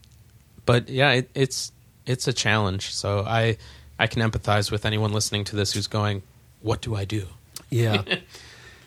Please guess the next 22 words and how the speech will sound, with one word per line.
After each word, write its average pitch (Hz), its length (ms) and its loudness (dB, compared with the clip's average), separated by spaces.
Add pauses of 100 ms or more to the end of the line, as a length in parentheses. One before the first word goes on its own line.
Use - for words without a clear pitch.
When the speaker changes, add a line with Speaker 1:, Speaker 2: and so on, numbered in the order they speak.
(760)
Speaker 2:
Yeah, 160 300 8 (140)
and, 147 280 6 (280)
you 160 80 8
know, 123 180 6
the 135 140 4
scriptures 143 400 4
have 139 120 6
a 139 40 6
lot 127 220 6
to 127 80 0
say 139 200 4
about 131 220 2
discipline, 120 560 2
and 101 160 -4 (380)
the 113 80 -4
goal 120 220 6
of 107 80 2
this, - 380 2 (640)
uh, 113 220 0
program 120 480 4
is 113 140 0
not 113 360 0